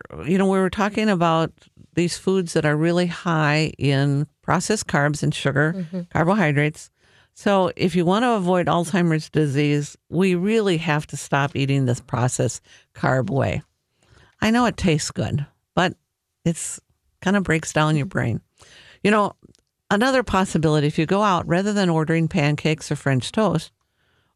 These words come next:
Speaker 1: order eggs and bacon and a side of spinach and maybe a little, maybe a half a cup of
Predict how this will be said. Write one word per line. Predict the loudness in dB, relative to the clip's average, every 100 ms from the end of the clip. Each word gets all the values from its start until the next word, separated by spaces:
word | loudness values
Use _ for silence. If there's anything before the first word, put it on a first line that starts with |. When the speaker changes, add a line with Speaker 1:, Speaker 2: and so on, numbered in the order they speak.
| _ -2
Speaker 1:
order | 0 2 2 0 0
eggs | 0 0 -2 -4 -6 0
and | 2
bacon | 2 0 0 -2 -2 -4 -4
and | -2
a | -2
side | 0 0 2
of | 0
spinach | -4 -2 0 0 -2 -6 -12 _ _ -2
and | 0
maybe | 2 2
a | 0
little, | 0 0 -2 -6 _ _ -8
maybe | -2 0
a | 0
half | 0 0 -2
a | -4
cup | -2 -4 -2
of | -2 -2 -4